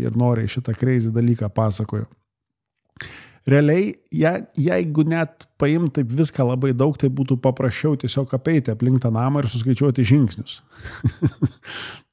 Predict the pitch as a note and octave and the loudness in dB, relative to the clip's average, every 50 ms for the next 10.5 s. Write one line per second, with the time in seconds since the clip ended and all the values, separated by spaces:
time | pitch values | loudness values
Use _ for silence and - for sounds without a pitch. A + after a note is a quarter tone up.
0 | - - D3 D3+ A#2+ - - - _ _ - - D3 D3 C#3+ C3 C3+ C3+ C3 - | 0 0 2 2 0 -2 -4 -10 _ _ -2 0 0 2 2 2 2 2 0 -2
1 | - C3+ B2+ - C#3 C3+ A2+ - C3 B2 C3 C3+ D3+ D3+ B2+ - A#2 G#2 - C#3 | -4 -4 -4 -2 -4 -2 0 0 0 2 2 2 2 0 0 -2 -4 -2 -2 -2
2 | C3 A#2 - C3 B2 - C3 B2+ B2 A#2+ B2+ C#3 D3+ D#3 D#3+ - - - - - | -2 -2 -2 -2 -2 0 0 0 0 2 2 2 2 0 -2 -4 -10 -20 -20 -20
3 | _ _ - - - _ _ _ _ _ _ _ _ _ - D#3+ D#3+ F3 - _ | _ _ -20 -20 -20 _ _ _ _ _ _ _ _ _ -2 0 0 0 -2 _
4 | - - B2+ - - - G3 A#3+ C4 A#3 - - C#3 - B2+ A#2+ C3+ C#3+ D3+ D3 | -4 -4 -4 -4 -2 0 2 4 4 4 2 0 0 0 0 0 0 0 0 0
5 | C#3+ C3 - - A#2 - C3 A#2 - D#3 C3+ - C3 A#2 G#2+ - C3 C#3 C3 - | -2 -2 -2 -2 -2 -2 -4 -2 0 -2 0 0 0 -2 0 0 -2 -2 -2 0
6 | - B2+ A#2+ - _ - D3 C#3+ C#3+ C#3+ D3 _ _ _ - D3+ C#3 D3 D3+ D3+ | -2 -2 -2 -4 _ -4 -2 -2 -2 -2 -4 _ _ _ -2 0 2 2 2 0
7 | D3 - - F#3 F#3+ F3+ - - - B2+ B2 B2 B2 A#2+ C#3+ E3 E3+ C3+ B2+ A2+ | 0 0 0 2 2 2 0 0 0 2 2 2 2 2 2 2 2 2 2 0
8 | A#2+ A#2+ A#2+ A#2 A2 - B2+ B2 D3 D3+ C3 - C3+ C#3 D3+ D3 D3+ C3 - C3+ | 0 0 -2 -4 -2 -2 -2 0 0 -2 -2 0 0 0 2 0 0 0 -2 -4
9 | B2 - C#3+ C#3 - - D3 B2+ - - D3+ D3+ D3+ C#3 B2 A2+ G#2 F#2+ - A#2+ | -2 0 0 0 2 0 0 0 0 0 -2 0 0 0 0 0 -2 -4 -4 -4
10 | A2+ G2+ - - B2 B2 A2+ G#2+ G2 | -4 -2 0 2 2 2 2 0 -2